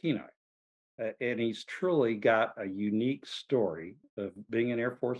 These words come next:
fighter pilot with a penchant for art. We're gonna in, in, look at both of those while we talk about being asked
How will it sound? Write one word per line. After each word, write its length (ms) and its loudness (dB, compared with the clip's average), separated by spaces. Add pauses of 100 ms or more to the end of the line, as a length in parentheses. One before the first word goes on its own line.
fighter 300 -2
pilot 280 -8 (560)
with 200 0
a 40 -4
penchant 600 0
for 180 -4
art. 280 0 (480)
We're 180 6
gonna 180 6
in, 340 4
in, 200 0 (320)
look 260 4
at 200 4
both 280 6
of 120 -4
those 420 -8 (480)
while 220 10
we 120 8
talk 300 2
about 280 -4 (220)
being 300 -6
asked 320 -12